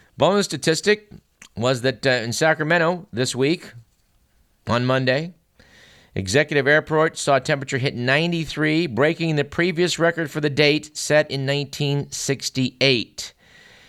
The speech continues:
We've had twenty, <laughs> thirty mile an hour gusts blowing through, uh, the valley here this week, meaning that, uh,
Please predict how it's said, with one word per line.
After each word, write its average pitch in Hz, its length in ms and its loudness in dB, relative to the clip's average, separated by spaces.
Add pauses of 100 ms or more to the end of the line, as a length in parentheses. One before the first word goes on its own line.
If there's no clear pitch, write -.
(200)
We've 98 200 -4
had 110 380 0 (200)
twenty, 151 440 -2
<laughs> - 0 -
thirty - 360 0
mile 123 300 -4
an 120 80 -4
hour 113 240 0
gusts 139 420 2
blowing 110 420 -2
through, 101 300 0
uh, 98 60 0
the 95 120 -2
valley 98 380 -2
here 95 320 -2 (400)
this 104 240 -4
week, 123 240 0
meaning 117 320 -2
that, 107 240 -4
uh, 101 220 0